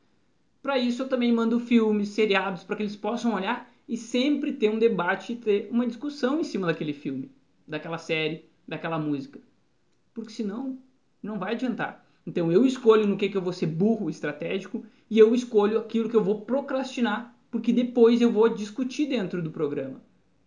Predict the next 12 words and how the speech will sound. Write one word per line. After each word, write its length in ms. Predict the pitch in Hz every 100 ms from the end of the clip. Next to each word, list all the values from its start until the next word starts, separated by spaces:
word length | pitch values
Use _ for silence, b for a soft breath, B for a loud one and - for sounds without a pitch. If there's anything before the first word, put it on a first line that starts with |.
| _ _ 185
Eu 80 |
vou 100 | 180
discutir 460 | 196 - 226 - 302
com 160 | 277 247
o 60 |
bando 480 | 175 208 196 160 - - _ _ _ _ _ _ _ _ _
sobre 300 | _ 185 156
aquele 260 | 160 151 147
filme, 460 | - 214 202 190
sobre 300 | 175 156 156
aquele 220 | 160 147
assunto. 460 | 139 - 147 -